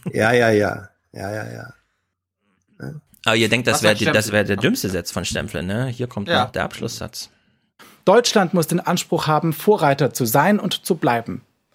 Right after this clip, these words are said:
Speaker 4: Andere Länder würden uns dann darum beneiden.
Speaker 2: Ja, also das mit dem Bleiben, als der Robert Habeck mal so verwechselt hat
Speaker 3: Weltklasse.
Speaker 2: zwischen Bleiben und Werden, da hat er gleich so einen mega Shitstorm gekriegt. Ich finde, der Stempfle ist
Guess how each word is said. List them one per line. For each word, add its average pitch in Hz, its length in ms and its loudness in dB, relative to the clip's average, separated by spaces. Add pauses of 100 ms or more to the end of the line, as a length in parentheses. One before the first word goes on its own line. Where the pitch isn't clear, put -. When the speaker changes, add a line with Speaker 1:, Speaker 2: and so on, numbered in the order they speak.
(120)
Speaker 4:
Andere 185 280 2
Länder 180 380 4 (320)
würden 170 200 2
uns - 200 -2
dann 127 220 2
darum 107 240 -2
beneiden. 135 500 -2 (460)
Speaker 2:
Ja, 110 280 2
also 113 200 -2
das 127 140 -2
mit 135 80 -4
dem 117 140 2
Bleiben, 127 560 0
als 107 160 0
der - 80 4
Robert 120 280 2
Habeck 127 400 0
mal 110 200 0
so 113 80 -8
verwechselt 117 440 -2
hat 110 120 4
Speaker 3:
Weltklasse. 113 460 4
Speaker 2:
zwischen 101 220 4
Bleiben 110 420 2
und 110 180 -2
Werden, 123 420 2
da 104 140 4
hat 117 80 2
er 110 80 2
gleich 110 240 0
so 117 60 0
einen 107 40 2
mega 113 220 2
Shitstorm 110 400 0
gekriegt. 110 280 0
Ich - 160 -2
finde, 113 200 0
der 101 120 2
Stempfle 110 280 0
ist 110 100 0